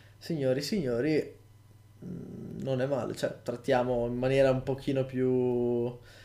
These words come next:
teorica la montagna in sé. Adesso stavamo parlando delle caverne, chiedevo magari anche a te, Francesco, se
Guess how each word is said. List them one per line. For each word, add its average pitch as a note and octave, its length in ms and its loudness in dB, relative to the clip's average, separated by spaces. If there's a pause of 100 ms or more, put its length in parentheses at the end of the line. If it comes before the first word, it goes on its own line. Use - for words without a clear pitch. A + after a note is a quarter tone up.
(300)
teorica C3+ 600 8
la A#2+ 120 6
montagna B2 560 2
in B2 140 -2
sé. - 380 -4
Adesso D#3 300 2
stavamo D3 380 8
parlando D3 460 6
delle C#3 280 2
caverne, C#3+ 1200 8
chiedevo C3 320 0
magari B2+ 300 4
anche B2 160 -2
a B2 40 -2
te, C3 160 2
Francesco, C3+ 600 -2
se - 260 -4